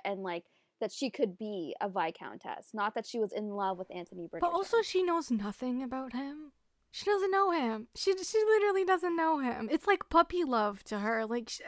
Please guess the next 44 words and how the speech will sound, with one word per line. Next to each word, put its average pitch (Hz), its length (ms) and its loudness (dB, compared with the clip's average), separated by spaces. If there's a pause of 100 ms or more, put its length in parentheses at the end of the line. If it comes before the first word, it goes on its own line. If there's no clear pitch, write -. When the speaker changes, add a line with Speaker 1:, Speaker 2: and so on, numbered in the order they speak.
(160)
Speaker 2:
th-, - 40 -10
Speaker 1:
Yeah. 392 300 2 (100)
Speaker 2:
they 370 120 6
made 381 320 4
her 320 200 6
more 311 460 2
childish, 349 1080 0 (760)
which 370 160 2
she - 260 4
wasn't. 339 640 0 (160)
Speaker 1:
<sighs> - 140 -14
This 330 180 -4
is 440 140 -6
how 466 160 0
I 269 200 2
read 196 200 0
it. 165 100 -2
I 240 120 6
don't 285 340 0
think 359 180 -2
it 320 60 0
was 269 100 0
that 220 160 -2
she - 80 -6
was 233 80 -2
in 226 100 -4
love 214 140 -4
with 214 120 -6
Anthony. 220 400 -8
Like 202 180 -4
I 208 60 -4
said, 311 240 -2
it 208 80 0
was 202 160 -4
because 240 460 2 (320)
she 285 200 -4
literally 311 400 2
mentioned 254 420 -4
Viscountess 202 680 -2
or 208 60 -2
being 214 300 -6
his 208 200 -10
Viscountess, 190 1000 -6 (640)
like, 226 240 -2